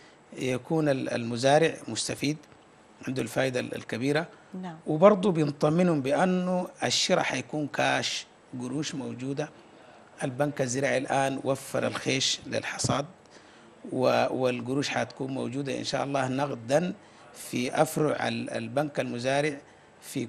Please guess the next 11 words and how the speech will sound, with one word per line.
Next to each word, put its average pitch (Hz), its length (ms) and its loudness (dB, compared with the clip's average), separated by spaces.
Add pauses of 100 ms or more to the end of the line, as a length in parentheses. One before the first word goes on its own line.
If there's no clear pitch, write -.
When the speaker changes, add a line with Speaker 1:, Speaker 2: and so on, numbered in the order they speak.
(100)
Speaker 1:
كل 175 260 0
ال-، 143 240 -2
ال-، 117 800 -2
المشروع 117 460 -2
الجزيرة 135 440 2
والمشاريع 143 560 2
الأخرى. - 320 -8 (420)
Speaker 2:
نعم. 165 140 -4
Speaker 1:
فده 147 640 4
اطمئنان 156 580 4
لهم 127 200 4